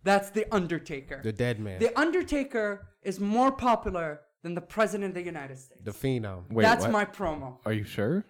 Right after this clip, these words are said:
Speaker 2: Yes.
Speaker 1: Yes, actually, I do believe that.
Speaker 2: Definitely.
Speaker 1: Yeah,
Speaker 3: Well, was
Speaker 1: 100%.
Speaker 3: Trump at WrestleMania at thirty-five?
Speaker 1: Yes, and he was outstaged by The Undertaker.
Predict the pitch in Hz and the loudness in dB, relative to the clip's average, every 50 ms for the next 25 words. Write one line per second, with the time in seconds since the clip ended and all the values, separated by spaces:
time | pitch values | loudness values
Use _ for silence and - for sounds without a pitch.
0 | _ _ _ _ - 92 101 107 101 90 - - - 160 175 156 131 - - - | _ _ _ _ -12 -8 -6 -6 -6 -6 -8 -10 -6 -2 -2 -2 -2 -4 -8 -8
1 | - 156 165 160 - - 165 156 151 143 - 151 147 139 147 147 135 139 127 123 | -2 -2 -2 0 -2 -2 -2 -2 -2 -2 -2 -4 -4 -4 -4 -6 -6 -4 -4 -4
2 | 117 113 - 98 107 104 95 95 95 92 92 - - 110 110 107 107 101 110 107 | -4 -4 -6 -6 -8 -6 -6 -8 -10 -12 -12 -8 -2 2 2 4 4 4 2 0
3 | 139 131 - 151 113 117 127 127 - - - 101 110 104 - 107 110 120 - - | 0 -2 0 2 2 2 2 2 -2 -2 0 0 0 0 0 0 -2 -2 0 -2
4 | 120 113 110 113 113 117 113 107 107 107 - 110 107 110 107 - - 117 113 127 | -2 0 0 0 0 2 2 0 0 0 0 0 0 -2 -2 -2 -2 -2 -2 -2
5 | 127 165 185 185 143 139 - - 175 175 175 190 190 180 170 175 165 180 180 180 | 0 2 2 2 2 0 -4 -6 -4 -2 -2 0 0 0 0 0 0 0 0 0
6 | - - - 175 160 147 135 156 151 135 147 147 143 139 139 135 135 139 131 127 | -2 -2 0 0 0 0 0 -2 -2 -2 -2 -6 -6 -8 -8 -10 -10 -12 -16 -16
7 | - 127 | -16 -14